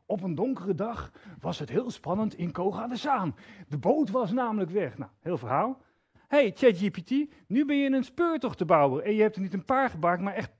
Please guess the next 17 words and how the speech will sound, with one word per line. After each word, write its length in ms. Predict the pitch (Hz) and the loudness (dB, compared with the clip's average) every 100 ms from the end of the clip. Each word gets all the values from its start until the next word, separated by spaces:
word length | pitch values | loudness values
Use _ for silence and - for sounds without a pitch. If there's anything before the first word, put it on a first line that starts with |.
| - | -6
honderden, 600 | 165 202 294 240 131 117 | 2 6 6 6 2 0
met 140 | 175 | -2
hele 320 | 175 302 320 | 2 2 2
gave 300 | 262 240 185 | 0 0 -2
puzzels 360 | 160 262 262 226 - | -4 -6 -6 -12 -8
en 120 | 175 | -2
je 80 | 170 | -2
gebruikt 360 | 156 147 151 | 0 2 2
geen 220 | - 233 175 | 2 0 2
hangsloten, 540 | 196 220 220 208 180 | 0 0 -2 -2 -2
want 160 | 160 147 | -4 0
dat 120 | 196 | -2
doet 120 | 214 | -2
elke 260 | 170 160 147 | -4 -4 -6
escape 280 | - 156 | -6 -4
room 160 | 131 139 | -2 -4
al. 140 | 120 | -6